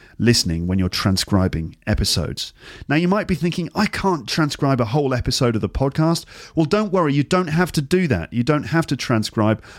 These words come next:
a whole episode. This is the benefit of working in a team with other listeners. Um, you don't have to do the whole episode. You can just do three minutes. Yep, just three minutes, uh, because in the Transcript Collaboration Project, episodes are divided up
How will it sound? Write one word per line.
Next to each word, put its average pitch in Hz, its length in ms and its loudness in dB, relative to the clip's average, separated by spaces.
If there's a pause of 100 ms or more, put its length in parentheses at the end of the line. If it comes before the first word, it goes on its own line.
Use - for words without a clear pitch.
a 117 60 4
whole 117 280 2
episode. 95 480 2 (240)
This 135 140 0
is 151 80 2
the 147 80 4
benefit 143 500 0 (200)
of 110 120 -2
working 113 360 2
in 101 100 2
a 101 40 0
team 95 640 0
with 110 160 0
other 92 160 0
listeners. 101 500 -2 (600)
Um, 131 320 0
you 143 80 2
don't 202 160 0
have 196 120 0
to 180 80 0
do 156 140 0
the 135 80 0
whole 139 220 2
episode. 139 340 -2
You 139 80 -6
can 160 120 0
just 180 180 -2
do 180 120 0
three 196 300 0
minutes. - 540 -2 (880)
Yep, 151 220 0
just 165 340 0
three 185 380 2
minutes, 117 500 0 (460)
uh, 127 160 0
because 131 400 -2 (260)
in 220 120 4
the 196 60 4
Transcript 143 520 0
Collaboration 104 540 0
Project, 131 500 0 (260)
episodes 151 480 0
are 110 160 0
divided 131 460 0
up 113 240 -2